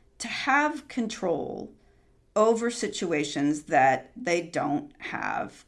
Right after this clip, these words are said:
control over. So just sort of looking back on some of the typical resolutions that people have, is this resolution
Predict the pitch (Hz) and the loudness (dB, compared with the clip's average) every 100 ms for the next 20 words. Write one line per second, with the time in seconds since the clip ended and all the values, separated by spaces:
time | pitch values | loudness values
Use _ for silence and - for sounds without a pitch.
0 | - 196 190 - 359 370 - - 147 - | -10 -6 -4 0 0 0 -2 -10 -12 -12
1 | - - _ _ _ _ _ _ - - | -16 -20 _ _ _ _ _ _ -20 -20
2 | - - - 302 277 392 - 403 - 349 | -20 -8 -2 0 0 -4 -2 -2 0 -2
3 | 190 208 208 190 165 - 320 370 147 139 | -2 -4 -2 -2 -2 0 0 2 0 -2
4 | - - 190 190 175 175 180 165 - - | -4 -6 2 4 4 2 0 -4 -6 0
5 | 196 190 180 175 165 160 185 - 170 170 | 2 2 2 -2 -6 -4 -6 -6 -6 -2
6 | 151 143 143 - 180 160 156 139 202 214 | 0 -2 -4 -8 -4 -4 -2 -4 -4 -4
7 | - 123 - - - - 175 135 131 - | -4 -4 -4 -6 -8 -6 -6 -6 -10 -6
8 | 330 349 113 - - - - _ _ - | -2 0 -2 -6 -12 -16 -20 _ _ -20
9 | - 190 185 170 185 185 185 160 170 285 | -8 -2 -2 0 0 0 -2 -2 0 0
10 | 370 - - - - 185 | 0 -4 -6 -6 -6 -8